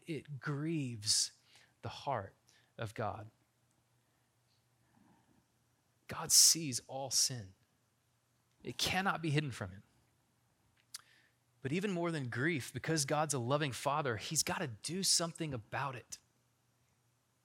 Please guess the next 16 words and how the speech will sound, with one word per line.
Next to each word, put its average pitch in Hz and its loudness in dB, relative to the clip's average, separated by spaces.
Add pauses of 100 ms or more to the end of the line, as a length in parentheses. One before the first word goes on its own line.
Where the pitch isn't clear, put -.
(120)
He 127 -10
cannot 175 0
stand 143 4 (100)
idly 147 0
by 113 2
and 113 -6
watch 117 -4
us 117 2
self-destruct. - 2 (1500)
And 113 -6
this 156 6
is 170 2
where 160 2
the 151 0
account 131 0
turns, 117 2